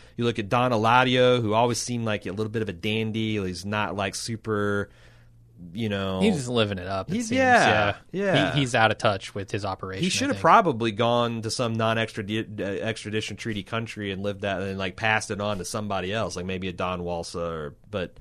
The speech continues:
Speaker 2: Yeah, yeah.
Speaker 1: Don Balsa. Um, but yeah, that's, I, I, that's, that's just, I think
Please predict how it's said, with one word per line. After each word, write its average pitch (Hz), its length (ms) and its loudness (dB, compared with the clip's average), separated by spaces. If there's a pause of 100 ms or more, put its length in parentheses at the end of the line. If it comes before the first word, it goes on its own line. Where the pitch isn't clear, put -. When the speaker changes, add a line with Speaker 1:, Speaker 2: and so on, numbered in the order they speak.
(120)
Speaker 2:
Yeah, 101 300 -4
yeah. 98 100 -8
Speaker 1:
Don 95 260 0
Balsa. 92 640 -4
Um, 85 540 -6 (160)
but 101 120 -4
yeah, 85 340 -2
that's, - 400 -8 (120)
I, 95 100 -12
I, 92 180 -8 (100)
that's, - 400 -12
that's 101 220 -8
just, - 260 -8 (220)
I 95 80 -8
think 104 240 -8